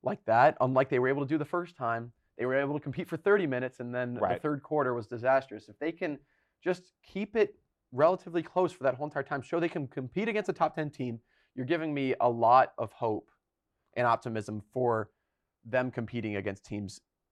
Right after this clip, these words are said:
Speaker 1: come the
Speaker 2: Oh,
Speaker 1: actual
Speaker 2: yeah.
Speaker 1: N C double A tournament.
Speaker 2: Absolutely, for sure. And, uh, but hey, I mean, if they make it till tomorrow, then
Speaker 1: We'll have a
Speaker 2: that's
Speaker 1: bigger conversation
Speaker 2: awesome.
Speaker 1: at that point.
Speaker 2: Yeah, I mean, obviously,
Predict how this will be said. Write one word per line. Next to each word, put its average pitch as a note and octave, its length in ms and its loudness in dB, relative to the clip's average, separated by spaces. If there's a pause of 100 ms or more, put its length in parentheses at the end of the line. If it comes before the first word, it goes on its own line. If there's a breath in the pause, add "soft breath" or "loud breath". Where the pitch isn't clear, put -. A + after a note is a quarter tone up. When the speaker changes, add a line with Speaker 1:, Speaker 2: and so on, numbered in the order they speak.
(180)
Speaker 1:
come G#2+ 440 -4
the G2+ 80 -2
Speaker 2:
Oh, G#2+ 40 -2
Speaker 1:
actual G#2+ 260 -2
Speaker 2:
yeah. G#2+ 60 -4
Speaker 1:
N G#2 60 -6
C F#2+ 100 -14
double F#2+ 140 -6
A G2 40 -8
tournament. A2+ 300 -8
Speaker 2:
Absolutely, G#2+ 500 -10 (360)
for A#2 100 -12
sure. C#3 320 -10 (120)
And, G2+ 320 -10
uh, F#2+ 280 -2 (400)
but A#2+ 140 4
hey, C3+ 260 4
I G#2+ 40 -8
mean, A#2 160 -10
if G#2+ 120 -12
they B2+ 140 -2
make C3 220 -4
it - 100 -12
till C3+ 120 0
tomorrow, C#3+ 600 4
then A2 380 0 (1040)
Speaker 1:
We'll A#2 120 4
have B2+ 100 6
a A#2 80 0
Speaker 2:
that's C3+ 260 8
Speaker 1:
bigger C#3 60 -2
conversation D3 480 10 (200)
Speaker 2:
awesome. G#2 40 -8
Speaker 1:
at - 140 -8
that C3 260 4
point. G2 300 -6
Speaker 2:
Yeah, B2 180 6
I G#2+ 100 2
mean, G#2+ 300 -6
obviously, A2+ 720 -2